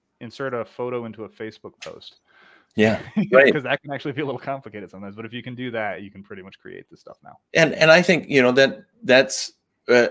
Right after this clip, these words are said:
Speaker 2: an important lesson, but it's also probably smart to think about your, your design of support as, y-, you know, it doesn't need to be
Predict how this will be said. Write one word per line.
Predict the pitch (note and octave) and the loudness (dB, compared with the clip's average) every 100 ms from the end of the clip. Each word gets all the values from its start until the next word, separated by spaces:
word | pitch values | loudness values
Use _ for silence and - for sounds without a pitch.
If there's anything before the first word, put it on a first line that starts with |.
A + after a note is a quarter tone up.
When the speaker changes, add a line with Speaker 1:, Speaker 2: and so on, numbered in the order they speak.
| - | -2
Speaker 2:
an | B2 | 0
important | A#2 A2+ C#3 A#2 A#2+ A#2+ F#2 | 0 4 2 4 2 0 2
lesson, | A#2 A#2 G#2+ F#2+ A2 | 4 4 2 0 0
but | A2+ A2+ | 2 2
it's | A2 | 4
also | B2+ C3 B2 | 2 2 0
probably | A#2+ A2+ A2+ G#2 G#2 G2+ G#2 - | -2 -2 -2 2 2 2 0 -8
smart | - A#2 B2 - | 2 4 4 2
to | A2 G2 | -2 0
think | A2 G2+ | 0 -2
about | F#2 G2 F#2+ - | 0 0 0 -2
your, | G2 G#2 G#2 G2+ - _ _ _ _ _ | 0 4 4 2 -4 _ _ _ _ _
your | F#2 A2 A2 | 2 6 6
design | G2+ F#2+ G#2+ G#2+ G#2+ G2+ | 4 4 4 6 4 2
of | G2+ A2 A2 | 2 2 2
support | - G2 - F2 F2+ F2+ - | -6 -6 -4 -2 -2 -4 -6
as, | F#2 F#2 F#2 F2+ F2 - _ _ _ _ _ _ | -2 0 0 -2 -4 -10 _ _ _ _ _ _
y-, | G2+ - _ | -12 -12 _
you | C3+ | 2
know, | C3+ B2+ | 4 6
it | A2+ | 4
doesn't | D#3 G3+ | 2 2
need | F3 C3+ | 0 -2
to | A#2 | -2
be | G2 G#2 G2+ G2+ G2 | 0 2 2 2 0